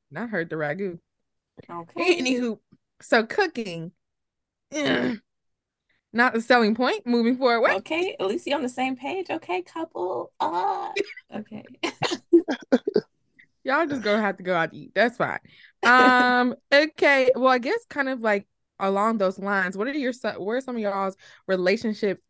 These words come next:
Speaker 1: icks? And, um, if you got some off the cuff, maybe we could do a,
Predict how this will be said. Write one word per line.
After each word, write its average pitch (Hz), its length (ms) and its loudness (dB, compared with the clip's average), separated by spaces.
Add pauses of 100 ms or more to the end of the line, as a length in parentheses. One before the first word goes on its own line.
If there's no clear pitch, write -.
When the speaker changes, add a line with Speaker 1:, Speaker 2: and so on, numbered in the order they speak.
(120)
Speaker 1:
icks? - 480 -8 (600)
And, 196 440 2 (460)
um, 190 420 4
if 190 120 -4
you 208 80 -6
got 220 240 0
some 233 160 -2
off 208 180 -4
the - 80 -6
cuff, 233 380 0
maybe 202 160 2
we 190 80 -6
could 196 160 -2
do 180 180 0
a, 175 40 -4